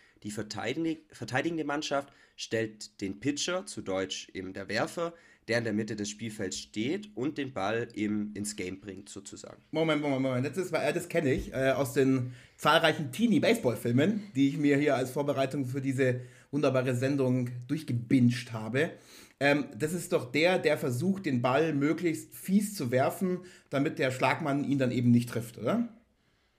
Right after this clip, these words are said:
Speaker 1: Ja, also hundert Punkte, Gratulation, Alarmsirene klingelt. Äh, super. Nee, genau,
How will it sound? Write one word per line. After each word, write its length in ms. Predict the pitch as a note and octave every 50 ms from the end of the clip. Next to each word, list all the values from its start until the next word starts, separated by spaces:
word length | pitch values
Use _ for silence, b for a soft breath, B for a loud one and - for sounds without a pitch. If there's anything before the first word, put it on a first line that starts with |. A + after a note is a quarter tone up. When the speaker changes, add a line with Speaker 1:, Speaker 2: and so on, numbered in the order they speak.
| _ _ - A#2
Speaker 1:
Ja, 300 | A#2+ A2+ G#2+ G#2+ G#2 - -
also 340 | - G#2+ G#2+ G#2 G#2 G2 F#2+ - _ _ _
hundert 260 | B2 C3+ B2+ A2+ A2
Punkte, 440 | - B2+ C3+ C#3+ - D3+ D3+ D#3+ D#3 - -
Gratulation, 760 | - A#2+ A#2+ A#2+ A#2 A2 G#2+ G#2 - - A#2 A#2 B2 B2+ C3+
Alarmsirene 680 | A2+ G#2 G#2 G#2+ A2+ A2+ - A#2+ A2 G#2 G#2 G#2 G#2
klingelt. 580 | G#2 - A2 A#2+ B2 B2 B2+ B2+ C3 B2+ - - - _ _ _ _ _ - -
Äh, 360 | - G#2+ G#2 G#2 G2+ G2+ F#2+ -
super. 380 | - - - - G#2 G#2 F#2+ F#2
Nee, 240 | F#2+ A#2 C3 B2+ C3 B B B B _
genau, 320 | - C#3 C#3+ C#3 - -